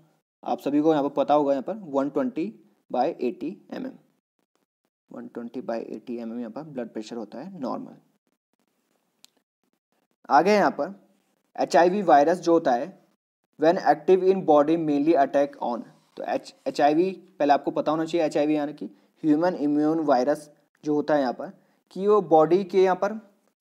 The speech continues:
कौन से हिस्से में या फिर कौन से ऑर्गन में अटैक करता है। तो generally जो वो अटैक करता है वो हमारी इम्यूनिटी पावर को यहाँ पर, जो रोग निवारक क्षमता है इम्यूनिटी पावर, उसको यहाँ पर अटैक करता है, उसको यहाँ पर कमज़ोर करता है एचआईवी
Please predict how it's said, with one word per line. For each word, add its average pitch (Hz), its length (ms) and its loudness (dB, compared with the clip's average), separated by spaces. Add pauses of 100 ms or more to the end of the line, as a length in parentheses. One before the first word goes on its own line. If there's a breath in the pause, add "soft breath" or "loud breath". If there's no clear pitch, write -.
(120)
कौन 175 200 4
से 202 220 0
हिस्से 165 360 -4
में 175 180 0
या 160 160 2
फिर 185 320 -6 (260 soft breath)
कौन 156 200 -4
से 202 80 0
ऑर्गन 151 260 4
में 156 100 0
अटैक 143 260 -2
करता 131 240 -4
है। 180 140 -8 (120)
तो 165 120 -2
generally 156 400 2
जो 180 180 2 (100)
वो 165 120 2
अटैक 147 300 0
करता 139 220 -2
है 151 60 0
वो 151 340 -4 (240 soft breath)
हमारी 143 320 0 (120)
इम्यूनिटी 160 500 -2
पावर 135 320 2
को 147 140 -4
यहाँ 139 120 -4
पर, 170 180 -10 (540 soft breath)
जो 147 160 0
रोग 160 380 4 (540)
निवारक 147 540 0
क्षमता - 720 -4
है 139 140 -2 (1000)
इम्यूनिटी 151 420 0
पावर, 147 400 -2 (120)
उसको 147 200 -6
यहाँ 143 120 0
पर 143 100 -2
अटैक 131 260 -2
करता 123 240 -8
है, 147 80 -12
उसको 143 300 -6
यहाँ 135 100 -2
पर 156 120 -8
कमज़ोर 131 360 -4
करता 113 240 -6
है 156 180 -8
एचआईवी 117 360 -8